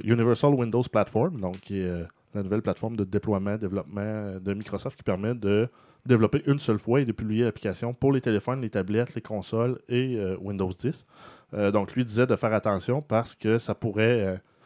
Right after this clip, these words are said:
amener un, un écosystème fermé. Euh, donc, on aurait plus le format, euh, Win trente-deux habituel, là, donc un point, un exécutable qui peut être, euh, diffusé, euh, vi-,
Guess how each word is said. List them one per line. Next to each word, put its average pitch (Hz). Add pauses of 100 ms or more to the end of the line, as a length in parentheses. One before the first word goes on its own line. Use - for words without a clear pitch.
(220)
amener 101
un, 95
un 98
écosystème 107
fermé. 110 (720)
Euh, 87
donc, 87
on 90
aurait 92
plus 120
le 110
format, 107
euh, 98
Win 110
trente-deux 107
habituel, 117
là, 107
donc 101
un 101
point, 113
un 107
exécutable 110
qui -
peut 117
être, 113
euh, 101
diffusé, 107
euh, 98
vi-, 98